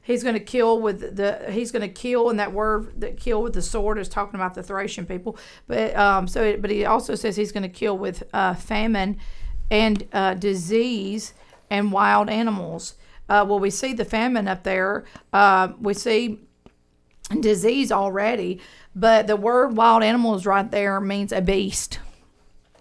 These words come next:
you know, and the Bible also talks about call, the beast. Um, and so I thought that was a little odd, too. Um, and so we see here that thi-, this part is where it gets real ugly.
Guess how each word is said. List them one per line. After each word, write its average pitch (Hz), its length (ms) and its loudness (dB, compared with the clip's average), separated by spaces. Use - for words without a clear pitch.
you 208 140 4
know, 196 180 6
and 190 80 2
the 190 60 0
Bible 202 260 6
also 196 300 0
talks - 280 -2
about 180 500 4
call, - 320 -2
the 185 160 -2
beast. 165 500 -2
Um, 202 340 4
and 190 160 -4
so 196 380 2
I 214 80 -8
thought 214 200 -4
that 185 120 -2
was 180 120 -6
a 185 60 -6
little 180 300 -4
odd, 185 300 0
too. 175 320 -4
Um, 196 400 -4
and 226 140 -6
so 262 180 0
we 214 120 6
see 254 260 2
here 233 240 6
that 208 160 -2
thi-, 254 280 4
this 285 280 -2
part 269 400 2
is 214 140 0
where 220 200 0
it 196 80 -4
gets - 260 -6
real 214 220 0
ugly. 214 500 -2